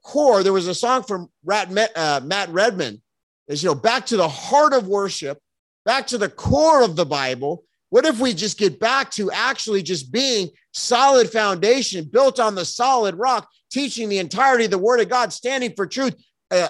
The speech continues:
applying what the Bible says? That's, that's it. That's why we do the shows. So, so we talk about so many different layers. And one of the things that we've been talking about, and that's why I bring this up, is this digital currency. And by the way, now they're starting to, you notice this on some of these social media platforms, they're starting to censor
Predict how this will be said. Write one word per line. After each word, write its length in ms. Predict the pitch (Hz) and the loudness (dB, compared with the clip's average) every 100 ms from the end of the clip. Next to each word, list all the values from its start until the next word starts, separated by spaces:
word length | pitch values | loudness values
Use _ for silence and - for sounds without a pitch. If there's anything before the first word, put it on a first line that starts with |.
| 190 | -2
applying 600 | - - 262 294 269 233 | -6 -2 0 2 2 4
what 180 | 220 220 | 2 0
the 80 | |
Bible 340 | 180 226 202 180 | 0 0 0 -2
says? 480 | 262 254 180 165 - _ _ _ _ _ _ _ - | 0 0 0 -4 -14 _ _ _ _ _ _ _ -8
That's, 280 | 277 - | -6 -6
that's 280 | - 262 - | -6 -4 -2
it. 240 | 294 - - _ | -2 -2 -8 _
That's 220 | 220 247 | -6 -2
why 160 | 277 269 | 2 2
we 120 | 247 | 2
do 160 | 196 233 | -2 -4
the 100 | 208 | -4
shows. 440 | - 254 156 - _ _ _ _ | 0 0 0 -6 _ _ _ _
So, 320 | - 220 180 | 0 2 2
so 140 | 175 214 | 2 2
we 100 | 214 | 2
talk 340 | - 262 - | -2 -2 -2
about 220 | 220 190 | -2 -2
so 140 | - 247 | -2 0
many 160 | 226 | 0
different 300 | 214 214 190 | 0 -2 -2
layers. 260 | 254 254 180 | 0 2 0
And 80 | 185 | -2
one 120 | 262 | -2
of 60 | 269 | -2
the 80 | |
things 280 | 185 202 180 | -4 -6 -6
that 100 | 185 | -8
we've 160 | 185 175 | -6 -6
been 120 | 170 | -8
talking 380 | 196 247 254 202 | -2 -2 -2 -6
about, 180 | 160 170 | -4 -2
and 80 | |
that's 180 | 185 - | -4 -4
why 100 | 185 | -4
I 40 | 170 | -2
bring 200 | 180 170 | -4 -4
this 180 | 151 | -2
up, 280 | 269 254 - _ _ _ - | 0 0 -2 _ _ _ 0
is 220 | 220 185 | 2 2
this 180 | 185 143 | -2 -4
digital 580 | 117 220 233 233 202 165 | -4 -2 0 2 2 0
currency. 760 | 226 285 302 - 175 143 165 _ _ _ _ | 0 2 0 -2 -4 -6 -8 _ _ _ _
And 140 | 180 180 | -4 2
by 160 | 247 | 4
the 80 | 247 | 6
way, 160 | 247 214 | 6 4
now 180 | 196 262 | 2 2
they're 140 | 240 | 2
starting 320 | - 233 202 | 0 -4 -2
to, 180 | 180 151 | -2 -2
you 140 | 147 196 | -4 -2
notice 300 | 254 254 196 | 0 -2 -4
this 180 | 175 | -6
on 220 | 175 160 - | -4 -4 -6
some 160 | 214 | -6
of 60 | 196 | -4
these 160 | 175 | -4
social 300 | 196 196 185 | -4 -4 -4
media 220 | 175 240 233 | -4 -2 -2
platforms, 460 | 180 160 165 151 | -2 -4 -6 -6
they're 100 | 196 | -4
starting 420 | 196 208 226 220 175 | -4 -2 0 0 -2
to 80 | |
censor 580 | - 214 247 - 175 165 | -4 -2 -2 -2 -2 -2